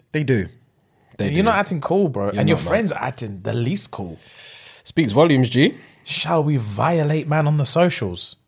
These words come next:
Speaker 1: It makes no sense to me.
Speaker 2: What's the end game here? So he feels, okay, cool. Let's say we take the route. Let's say we said,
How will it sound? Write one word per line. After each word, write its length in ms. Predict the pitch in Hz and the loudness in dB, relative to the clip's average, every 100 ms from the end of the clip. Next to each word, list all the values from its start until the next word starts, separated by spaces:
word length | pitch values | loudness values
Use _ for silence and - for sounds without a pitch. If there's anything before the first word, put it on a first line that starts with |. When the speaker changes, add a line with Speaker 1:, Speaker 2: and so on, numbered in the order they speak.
| _ _ _ - - | _ _ _ -12 -2
Speaker 1:
It 80 | |
makes 240 | 104 90 - | 0 0 -4
no 400 | 82 90 98 90 | -2 0 2 2
sense 360 | - 85 85 - | 0 0 -4 -4
to 100 | - | -6
me. 220 | - - _ _ - | -10 -14 _ _ -6
Speaker 2:
What's 160 | 226 | -4
the 140 | - - | -2 0
end 220 | 262 233 | 0 0
game 220 | 135 113 | 0 -2
here? 240 | 95 143 131 - - - _ _ | -4 -10 -12 -18 -20 -20 _ _
So 160 | - 180 | 0 2
he 180 | 220 | 2
feels, 220 | 220 208 220 | 2 0 0
okay, 260 | 214 170 | 0 -2
cool. 280 | 143 196 123 | 0 0 2
Let's 200 | 214 269 | 2 2
say 300 | 190 139 104 _ _ _ | 0 -2 -4 _ _ _
we 100 | 160 | -4
take 260 | 170 214 156 | 2 2 2
the 60 | 170 | 0
route. 220 | 151 120 | 0 2
Let's 160 | 226 254 | 0 2
say 100 | 208 | 2
we 120 | 175 | 2
said, 280 | - 151 | 2 -2